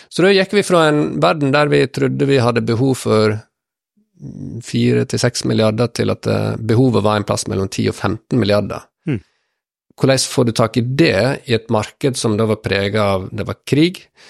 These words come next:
Speaker 1: høye strømpriser, masse usikkerhet,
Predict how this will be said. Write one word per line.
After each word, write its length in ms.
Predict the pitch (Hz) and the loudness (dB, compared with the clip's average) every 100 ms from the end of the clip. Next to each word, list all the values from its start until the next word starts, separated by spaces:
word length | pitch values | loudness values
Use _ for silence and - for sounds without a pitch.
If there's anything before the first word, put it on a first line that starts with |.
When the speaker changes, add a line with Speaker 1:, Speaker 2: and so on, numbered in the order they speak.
| - - - _ _ - | -20 -20 -20 _ _ -4
Speaker 1:
høye 220 | 107 101 | -2 0
strømpriser, 580 | - 123 127 135 127 127 | 0 0 2 0 0 -2
masse 220 | 98 - - | -2 -4 -2
usikkerhet, 840 | 127 127 135 123 110 120 127 - | 0 0 -4 -2 0 0 -2 -14